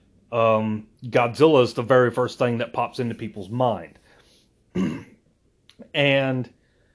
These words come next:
uh, like, the reason why, one of the main reasons why I disagree with Godzilla being considered the very first kaiju film is because whenever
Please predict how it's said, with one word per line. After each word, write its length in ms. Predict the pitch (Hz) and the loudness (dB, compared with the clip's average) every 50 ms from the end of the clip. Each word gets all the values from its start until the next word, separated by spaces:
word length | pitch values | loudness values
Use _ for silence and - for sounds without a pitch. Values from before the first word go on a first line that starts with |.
| _ _ _ _ _ _ _ _ _ _ _ _ _ _ _ _ _ _ _ _ _ _ _ _ _ _ _ _ _ - | _ _ _ _ _ _ _ _ _ _ _ _ _ _ _ _ _ _ _ _ _ _ _ _ _ _ _ _ _ -10
uh, 400 | - 156 147 143 143 139 131 - - - | -2 2 2 2 2 2 -2 -8 -10 -4
like, 320 | - 165 156 151 143 143 - _ _ _ _ _ _ _ _ _ _ _ _ _ _ _ _ _ _ _ _ _ _ _ _ _ _ _ _ _ - 147 | 2 2 4 4 2 0 -8 _ _ _ _ _ _ _ _ _ _ _ _ _ _ _ _ _ _ _ _ _ _ _ _ _ _ _ _ _ -4 0
the 120 | 143 160 | 2 4
reason 540 | 160 180 208 262 285 220 226 226 180 156 139 | 6 6 6 6 4 2 2 2 0 0 0
why, 480 | 127 131 127 135 139 139 143 143 147 | 0 2 4 4 6 6 6 4 4
one 200 | 143 143 156 180 | 4 4 4 4
of 60 | 185 165 | 4 2
the 80 | 147 | 2
main 360 | 131 131 131 135 143 156 156 | 2 2 2 2 2 0 0
reasons 440 | 147 139 139 131 117 131 139 123 110 | 0 -2 -2 -2 -2 -2 -4 -4 -2
why 320 | 117 127 123 123 123 123 120 | 2 4 4 6 6 4 4
I 180 | 127 123 120 | 2 0 0
disagree 640 | 113 107 - 147 139 - 123 110 110 117 131 135 131 | 0 -2 -4 -4 -4 -4 -6 -6 -4 0 0 0 0
with 240 | 123 123 123 113 113 | 0 -2 -4 -2 2
Godzilla 560 | 123 127 127 123 110 107 123 127 123 123 117 | 2 4 4 2 2 0 0 2 2 2 2
being 240 | 123 120 120 120 117 | 2 0 0 0 -2
considered 500 | 117 120 117 110 - 131 117 120 117 107 | -4 -8 -8 -6 -4 -4 -4 -4 -4 -4
the 100 | 113 113 | -6 -4
very 360 | 101 107 117 120 120 117 117 | 0 2 2 2 2 2 0
first 220 | - 120 107 - | -4 -4 -6 -6
kaiju 480 | - - 127 139 143 131 110 113 117 107 | -6 -4 -2 -2 -2 -4 -4 -6 -8 -8
film 440 | - - 113 110 107 104 104 110 110 - | -6 -6 -4 -4 -4 -4 -6 -8 -8 -6
is 220 | 135 123 117 110 | -6 -6 -6 -6
because 680 | - - 117 107 - - 123 117 113 113 107 107 - - _ _ _ _ _ _ _ - | -8 -12 -12 -6 -2 0 2 2 2 0 -2 -4 -8 -14 _ _ _ _ _ _ _ -10
whenever 840 | - 110 123 127 123 131 139 143 156 156 160 180 180 175 175 165 170 | -2 0 2 2 2 2 2 2 2 4 4 2 2 2 0 -2 -6